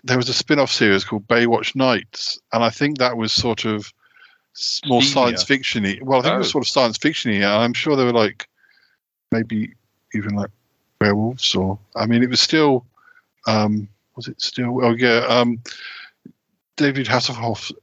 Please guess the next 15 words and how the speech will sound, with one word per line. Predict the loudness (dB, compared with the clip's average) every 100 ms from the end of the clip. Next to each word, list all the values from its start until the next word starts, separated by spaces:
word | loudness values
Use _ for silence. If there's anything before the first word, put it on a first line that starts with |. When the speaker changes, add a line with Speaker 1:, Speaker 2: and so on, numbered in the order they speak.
| 0
Speaker 1:
David | 2 2
Hasselhoff's, | 0 -2 -2 -2 -2 -2 -4 -2
um, | 2 4 2 -2 _ _ _ _ -8
Speaker 2:
The | 0
Speaker 1:
character, | 2 4 2 2 -2
Speaker 2:
Hoff. | -4 -4
Speaker 1:
he | 0
was, | 0 2 2 2
he | 2
was | 2 2
still | 4 4
in | 4 4
it, | 2 0 -12 _ _ _ _ _ -6
I | -4
think. | 0 -2 -2